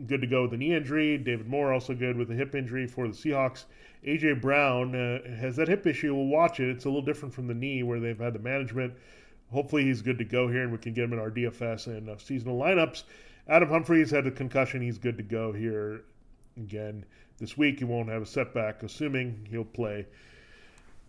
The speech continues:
against the Browns this week. Uh, Dan Arnold, uh, gonna be available at tight end for the Cardinals. Uh, Hayden Hurst gonna play through an ankle injury, probably f-, against the Saints. Uh,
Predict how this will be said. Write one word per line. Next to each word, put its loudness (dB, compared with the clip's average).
against -2
the 4
Browns 0
this -8
week. 4
Uh, 8
Dan 10
Arnold, 8
uh, 6
gonna 2
be 6
available 6
at -4
tight 6
end 6
for 2
the -2
Cardinals. 8
Uh, 4
Hayden 4
Hurst 6
gonna 0
play 4
through 2
an 2
ankle 4
injury, 4
probably 4
f-, -4
against -4
the -14
Saints. 0
Uh, 0